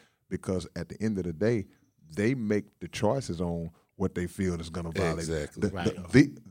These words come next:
Speaker 1: those who create the game,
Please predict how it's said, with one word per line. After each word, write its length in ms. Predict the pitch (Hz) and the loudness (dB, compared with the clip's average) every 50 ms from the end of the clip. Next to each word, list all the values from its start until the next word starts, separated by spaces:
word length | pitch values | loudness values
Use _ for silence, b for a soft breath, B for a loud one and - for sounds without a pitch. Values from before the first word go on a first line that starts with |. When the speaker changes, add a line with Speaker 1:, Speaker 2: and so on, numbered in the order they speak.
| - | 6
Speaker 1:
those 340 | - 131 151 170 175 165 147 | 10 10 12 12 12 10 8
who 400 | - 165 160 147 143 135 120 - - _ _ _ _ _ _ _ _ _ _ _ _ | 6 6 6 6 4 4 0 -4 -12 _ _ _ _ _ _ _ _ _ _ _ _
create 440 | - - 131 127 127 135 143 143 139 | -2 0 2 4 4 4 4 4 2
the 80 | 139 | 0
game, 600 | 113 110 123 127 139 143 143 143 147 156 165 170 | 2 4 4 4 4 2 0 -2 -4 -6 -8 -10